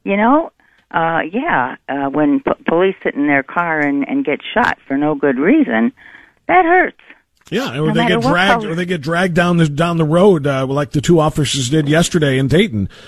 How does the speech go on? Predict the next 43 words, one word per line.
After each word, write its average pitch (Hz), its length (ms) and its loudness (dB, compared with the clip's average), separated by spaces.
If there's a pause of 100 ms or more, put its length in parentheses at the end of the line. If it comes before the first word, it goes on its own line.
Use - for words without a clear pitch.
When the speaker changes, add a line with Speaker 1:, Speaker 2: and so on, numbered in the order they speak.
(140)
Speaker 2:
Uh, 123 400 2
you 143 120 2
know, 151 160 2
Speaker 1:
Oh. - 20 -2
Speaker 2:
it, 127 420 -2
it, 143 80 0
they, 143 160 2
they 143 140 2
are 131 100 0
so 175 280 2
mistreated, 156 640 2
and 139 140 0
then 156 120 2
when 156 100 2
they 147 240 2
decide, 139 460 0
"You 143 80 2
know 147 80 0
what, 156 160 2
I'm 131 100 -2
not 131 160 -4
gonna 147 140 -4
put 151 180 -2
myself 139 340 -4
in 127 100 -4
harm's 131 360 -2
way 139 220 -2
here, 143 240 2
I'm 117 100 -2
not 123 140 -2
gonna 131 120 2
put 127 180 0
myself 123 440 0
in, 117 180 0 (380)
you 147 80 2
know, 131 100 2
my 113 120 0
life 131 400 0
or 135 140 -2
my 117 120 -2
career 135 460 0
in 120 100 0
jeopardy 135 540 2